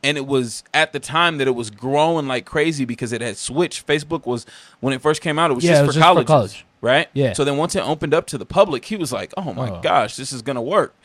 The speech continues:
Speaker 1: So when he posted, he kind of, um, he believed in the dog, but he never thought the dog was gonna do what the dog did. So he posted, "This is the first million dollar bully"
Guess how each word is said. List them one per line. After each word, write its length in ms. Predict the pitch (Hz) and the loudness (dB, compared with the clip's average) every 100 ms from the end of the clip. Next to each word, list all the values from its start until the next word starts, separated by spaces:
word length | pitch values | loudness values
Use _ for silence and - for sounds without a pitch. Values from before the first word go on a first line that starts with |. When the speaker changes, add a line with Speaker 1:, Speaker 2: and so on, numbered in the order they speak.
| - _ | -20 _
Speaker 1:
So 160 | - | 0
when 140 | 147 131 | 2 0
he 220 | 143 202 | -4 -6
posted, 560 | - 202 233 - 143 117 | 2 2 2 -4 -6 -6
he 100 | 156 | -10
kind 380 | 180 190 202 | -4 -4 -2
of, 260 | 185 156 123 - | 0 0 -2 -2
um, 540 | 131 123 113 104 - _ 143 _ _ _ _ _ _ _ _ _ _ _ _ _ _ _ - | 0 0 -2 -6 -14 _ -20 _ _ _ _ _ _ _ _ _ _ _ _ _ _ _ -8
he 120 | 190 | -4
believed 720 | 190 185 151 214 247 247 254 - | 0 0 0 0 -2 -4 -8 -8
in 120 | 185 208 | -4 -2
the 60 | |
dog, 460 | 180 190 226 226 - _ _ _ 117 | 4 6 6 2 -8 _ _ _ -4
but 160 | 156 | -4
he 160 | 143 175 | -2 -4
never 320 | 175 170 151 | 0 0 0
thought 480 | - - 151 151 113 | -4 2 4 4 0
the 80 | 120 | -4
dog 300 | 127 135 117 | 0 0 0
was 140 | 120 | -6
gonna 200 | 131 120 | -6 -8
do 280 | 110 127 131 | -6 -2 -2
what 320 | 113 127 - | 0 -2 -2
the 80 | 123 | -2
dog 300 | 117 120 - | 0 -2 0
did. 320 | 143 101 - | 0 0 -4
So 160 | - 120 | -6 -4
he 120 | 156 | -4
posted, 520 | - 165 170 139 101 | 0 0 0 -2 -6
"This 160 | 127 143 | -6 -6
is 140 | 147 | -6
the 80 | 120 | -8
first 360 | - 143 139 - _ _ - | 0 0 0 -8 _ _ -4
million 380 | 139 151 139 | 0 0 0
dollar 300 | 127 131 120 - _ _ 107 | 0 0 0 -6 _ _ -4
bully" 360 | 151 151 104 | 0 0 -2